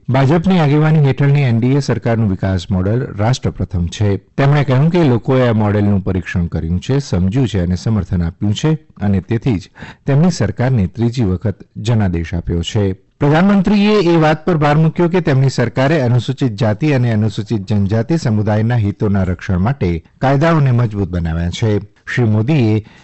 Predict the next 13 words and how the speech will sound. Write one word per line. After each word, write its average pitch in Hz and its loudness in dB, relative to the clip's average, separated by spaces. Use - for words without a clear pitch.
દિવ્યાંગજનોના 143 2
કલ્યાણ 110 0
માટે 110 0
સરકારના 104 -2
પ્રયાસો 110 -2
વિશે 90 -4
પણ 92 -2
વાત 85 -6
કરી 82 -8
હતી. 101 -4
પ્રધાનમંત્રીએ 101 0
કોંગ્રેસ 107 -2
પર 98 -4